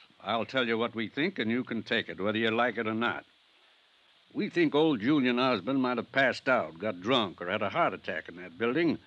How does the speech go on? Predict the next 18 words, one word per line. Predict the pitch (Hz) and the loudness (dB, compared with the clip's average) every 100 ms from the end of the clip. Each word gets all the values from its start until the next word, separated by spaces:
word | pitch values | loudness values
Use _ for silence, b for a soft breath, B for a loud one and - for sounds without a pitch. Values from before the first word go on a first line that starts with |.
| b b b _ | b b b _
We | 110 | -8
think | 147 139 - | -2 -2 2
something | 160 139 127 | 0 2 2
like | 123 123 | 2 2
that | 120 117 | 0 -2
happened, | 98 135 156 185 | 2 0 0 0
and | 120 | 0
the | |
boilers | 98 123 139 139 120 | 0 2 4 4 0
kept | - 127 113 | 0 -2 2
right | 120 147 156 | 4 6 6
on | 147 135 | 4 2
going | 127 147 185 156 | 4 4 4 2
and | 110 | 0
built | 143 147 | 2 2
up | 143 - | 0 0
the | 123 | -4
pressure. | - 165 135 - | 0 2 2 0